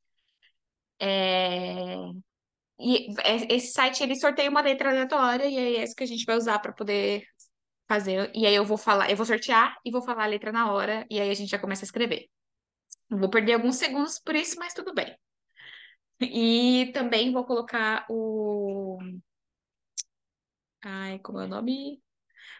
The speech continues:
O cronômetro no meu celular, e aí vai fazer um barulhinho quando acabar o tempo. Se a gente, nenhuma de nós der stop primeiro,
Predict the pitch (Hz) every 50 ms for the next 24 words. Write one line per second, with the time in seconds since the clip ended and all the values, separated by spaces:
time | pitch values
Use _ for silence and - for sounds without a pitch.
0 | _ _ _ - 202 196 196 196 - 247 220 220 208 196 180 185 185 - 175 180
1 | 208 214 - _ _ _ _ _ _ _ 208 196 196 190 190 185 190 - 185 185
2 | 202 196 196 202 233 247 254 226 233 226 214 214 226 220 208 214 208 208 208 214
3 | 208 208 202 202 208 - 202 202 196 196 196 190 190 190 190 - 220 220 247 247
4 | - 294 294 - _ _ _ - - - 208 208 208 190 196 - - 196 190 190
5 | 190 196 190 185 185 185 185 185 - - 196 190 196 196 - - 208 214 220 220
6 | 247 233 233 - 240 233 233 240 247 254 262 262 262